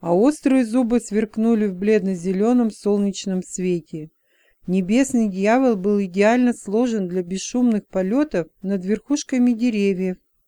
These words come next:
и для того, чтобы хватать свои когти беспечных обитателей кроны деревьев. Но теперь он падал вниз.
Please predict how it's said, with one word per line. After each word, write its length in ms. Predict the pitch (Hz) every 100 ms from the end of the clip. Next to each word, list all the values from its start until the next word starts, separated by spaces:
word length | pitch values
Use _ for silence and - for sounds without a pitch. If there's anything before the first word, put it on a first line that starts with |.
| _ -
и 100 | 214
для 220 | 208 233
того, 360 | 233 233 262 330
чтобы 320 | - 208 208
хватать 480 | - 220 233 226 -
свои 360 | 214 214 208
когти 580 | - 269 311 - - 170
беспечных 760 | 165 202 - 240 233 220 208
обитателей 720 | 202 185 196 254 294 254 196 185
кроны 400 | 208 220 233 220
деревьев. 600 | 208 202 190 160 156 - _ _ _ _ _ -
Но 140 | 196
теперь 480 | - - 226 294 269
он 80 | 240
падал 440 | 208 214 208 214
вниз. 500 | 185 180 175 156 -